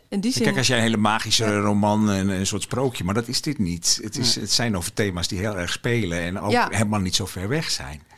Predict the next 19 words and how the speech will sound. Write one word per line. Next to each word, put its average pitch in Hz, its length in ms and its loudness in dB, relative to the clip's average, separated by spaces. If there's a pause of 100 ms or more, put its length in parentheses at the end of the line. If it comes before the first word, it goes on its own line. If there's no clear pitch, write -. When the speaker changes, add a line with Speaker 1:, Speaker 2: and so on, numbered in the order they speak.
(220)
Speaker 1:
Nee, 226 280 4
en 202 120 0
ik, 214 280 -2
ja, 220 300 2
en 196 140 0
ik, 214 100 -2
ik - 140 -12
hoop 220 320 0
dan 214 160 2
wel 233 240 4
dat, 208 220 -2
ehm, 185 640 -2 (260)
eh, 180 300 -6
ik 175 80 -10
wil 180 100 -4
kinderen 202 300 0
absoluut 220 340 -2
niet, 180 200 0
eh, 170 140 -4